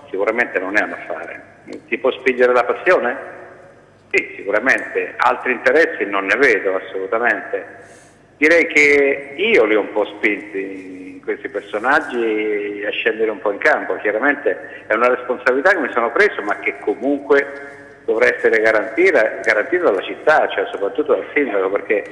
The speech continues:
le faccio notare una cosa, sappia, sicuramente ne ha conoscenza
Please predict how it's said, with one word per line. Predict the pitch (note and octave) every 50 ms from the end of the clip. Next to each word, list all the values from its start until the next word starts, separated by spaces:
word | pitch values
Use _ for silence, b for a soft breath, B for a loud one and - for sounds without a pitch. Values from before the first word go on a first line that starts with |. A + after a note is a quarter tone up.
| B B B B B B
le | A2+ -
faccio | - D#3+ D#3+ - - B2
notare | B2 A#2 - C3 A#2+ B2
una | B2 C3+ C3+
cosa, | - G#2+ G2+ G2 - - G2 G2+ G2 - - - - - - - - - - - - - - _ _ _ -
sappia, | E3 D#3+ - - - A#2 G#2+ G#2+ - F#2+ - - -
sicuramente | - - G#2+ G2+ G#2 A2+ B2 A#2+ - - G#2+ G#2 G2
ne | G#2 G#2
ha | F#2+
conoscenza | - A2 G2+ G#2 - - C#3+ B2+ A2 F#2+ - - - G2